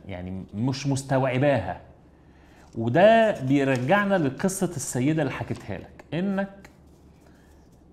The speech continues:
حتى لو كنت، حتى لو كان هذا الرجل ده مش ثابت ارتكب وقعة الزنا، حتى لو كان ارتكب وقعة الزنا، هو طبعا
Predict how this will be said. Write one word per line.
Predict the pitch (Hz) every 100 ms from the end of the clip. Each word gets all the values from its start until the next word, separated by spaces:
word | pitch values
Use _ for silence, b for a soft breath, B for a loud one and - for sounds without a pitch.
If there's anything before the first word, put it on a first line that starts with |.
| -
حتى | - - 226 - 170
لو | 131 113
كنت، | 110 160 160 156 B B B B B
حتى | - 160 -
لو | 123 101
كان | 143
هذا | 127 135
الرجل | 123 131 123
ده | 147
مش | 139 -
ثابت | 120 113 135 - - - -
ارتكب | 113 - 139 139 101
وقعة | 113 - 107
الزنا، | 101 92 - - - - - - - -
حتى | - 170 -
لو | 107
كان | - 117
ارتكب | 101 110 95 92
وقعة | - -
الزنا، | 87 - - - - - -
هو | 107
طبعا | 101 127 113 120